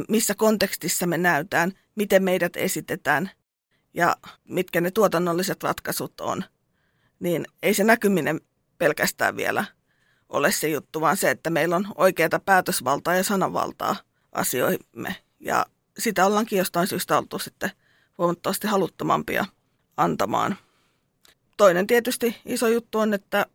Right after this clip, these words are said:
syrjinnän pitäisi yksinkertaisesti loppua. Ja tähän sit liittyy osaltaan just se, mitä mäkin tässä yritän, että saada neurovähemmistöt tunnistetuiksi omana, omaleimaisena vähemmistönään.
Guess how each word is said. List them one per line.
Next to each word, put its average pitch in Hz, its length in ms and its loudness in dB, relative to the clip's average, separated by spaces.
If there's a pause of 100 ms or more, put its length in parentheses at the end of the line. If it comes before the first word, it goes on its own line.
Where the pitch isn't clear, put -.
syrjinnän 214 480 0
pitäisi - 260 -4
yksinkertaisesti - 680 -6
loppua. - 600 -2 (1040)
Ja - 260 0 (380)
tähän 220 360 2 (120)
sit - 260 -8
liittyy 196 300 2
osaltaan 165 480 2
just - 200 -6
se, 185 200 0 (500)
mitä 170 200 0
mäkin 175 260 0
tässä - 280 0
yritän, 147 480 -2
että - 300 -6 (640)
saada 185 240 4
neurovähemmistöt 165 1000 0 (840)
tunnistetuiksi 180 840 0 (360)
omana, 175 360 4 (120)
omaleimaisena 165 760 2
vähemmistönään. 131 800 -2